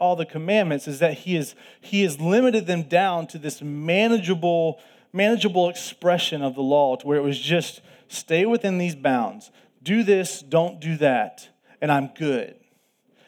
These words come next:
And I'll tell you, if your adherence to the law, if your adherence to truth, if your, if your obedience to the commands of God doesn't lead you through the valley of repentance and conviction,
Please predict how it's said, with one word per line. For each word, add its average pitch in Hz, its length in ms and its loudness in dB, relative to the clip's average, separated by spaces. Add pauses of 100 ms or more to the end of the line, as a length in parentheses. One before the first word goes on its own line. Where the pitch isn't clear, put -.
(140)
And 170 80 2
I'll 208 80 2
tell 247 300 2
you, 170 220 0
if 156 260 -6
your 240 240 2
adherence 214 560 2
to - 100 -8
the 185 100 0
law, 170 280 4
if 143 80 -6
your 175 120 0
adherence 233 420 2
to 202 100 -12
truth, 208 260 -4
if 165 160 -10
your, 170 220 -4 (260)
if 180 120 -6
your 196 120 4
obedience 214 540 2
to 208 100 -4
the 180 80 0
commands 190 500 0
of 160 140 -2
God 180 340 2 (300)
doesn't 190 480 4
lead 185 320 0
you 196 240 0
through 196 320 -4
the 165 140 0
valley 151 500 0
of 175 180 2
repentance 175 680 -4
and 165 120 -8
conviction, 180 760 0